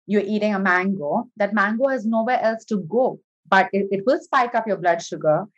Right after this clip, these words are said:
You will feel amazing. You will dance around your house. And then after that, <laughs> you're gonna crash, right? You're gonna go to sleep. And that mango is gonna basically get converted into glucose, then glycogen. And then in the morning, you're gonna be like, "Oh, my tummy feels a little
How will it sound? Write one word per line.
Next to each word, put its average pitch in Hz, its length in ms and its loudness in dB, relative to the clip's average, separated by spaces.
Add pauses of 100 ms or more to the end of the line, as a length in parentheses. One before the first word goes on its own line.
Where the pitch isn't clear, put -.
(140)
You 196 120 -2
will 240 200 2
feel 247 260 -4
amazing. 165 800 -2
You 196 140 -2
will 233 200 0
dance 196 360 0
around 170 300 -2
your 156 200 0
house. - 460 -6 (240)
And 196 240 -2
then 269 420 0
after 262 380 0
that, 214 400 0
<laughs> - 40 -20
you're 254 160 -2
gonna 254 220 -2
crash, 254 420 -2
right? 208 140 0
You're 262 80 -4
gonna 226 160 0
go 233 80 2
to 240 80 0
sleep. 240 420 -2 (540)
And 208 140 0
that 247 200 -2
mango 254 640 -2
is 196 180 -6
gonna 202 180 2
basically 202 500 -2
get 196 160 0
converted 185 560 -2
into 208 360 -2
glucose, 190 720 -2 (240)
then 185 180 -4
glycogen. 180 640 0
And 170 220 -2
then 214 380 2 (240)
in 190 80 -6
the 214 80 0
morning, 330 360 0
you're 311 120 0
gonna 311 80 0
be 330 100 -4
like, 339 220 2
"Oh, 339 180 0
my 339 180 -4
tummy 330 320 0
feels 339 240 -2
a 320 60 -2
little 320 400 2